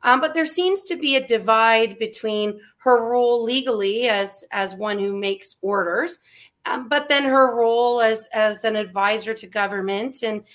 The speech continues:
and she seems to have landed in, in that camp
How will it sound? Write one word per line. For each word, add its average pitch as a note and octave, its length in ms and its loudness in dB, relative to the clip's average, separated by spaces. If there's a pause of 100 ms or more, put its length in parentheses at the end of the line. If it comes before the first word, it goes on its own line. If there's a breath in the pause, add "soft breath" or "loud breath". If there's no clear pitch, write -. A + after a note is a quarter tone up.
(200 loud breath)
and A3+ 120 2
she B3+ 220 -2
seems A#3 440 0
to A#3 100 0
have G#3+ 120 -2
landed G#3 460 -2
in, G3+ 140 -6
in F#3+ 180 -6
that G3 300 0
camp G#3+ 400 -4